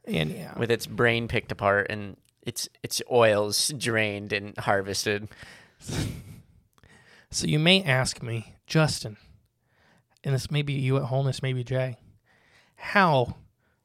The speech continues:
Speaker 1: can whales not be discovered? You know, that this Alua whale's smaller, you know, twenty foot long most of the time is what it's reported.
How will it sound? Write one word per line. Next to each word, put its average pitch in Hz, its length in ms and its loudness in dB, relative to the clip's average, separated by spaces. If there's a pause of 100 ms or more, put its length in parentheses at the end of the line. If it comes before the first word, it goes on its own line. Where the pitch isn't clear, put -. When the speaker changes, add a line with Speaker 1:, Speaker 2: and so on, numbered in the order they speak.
(120)
Speaker 1:
can 135 220 2
whales 127 340 4
not 127 220 0
be 123 100 -2
discovered? 123 460 -2 (100)
You 202 100 -8
know, 143 220 -2
that 160 260 -2
this - 300 -4 (160)
Alua 165 340 8
whale's 143 300 4
smaller, 127 640 2
you 135 80 -2
know, 120 120 0
twenty 127 300 -2
foot 127 220 -2
long 120 460 -2
most 123 240 -2
of 123 60 -12
the - 40 -6
time 120 160 -4
is 120 80 -6
what 127 100 -4
it's - 80 -14
reported. 127 480 -4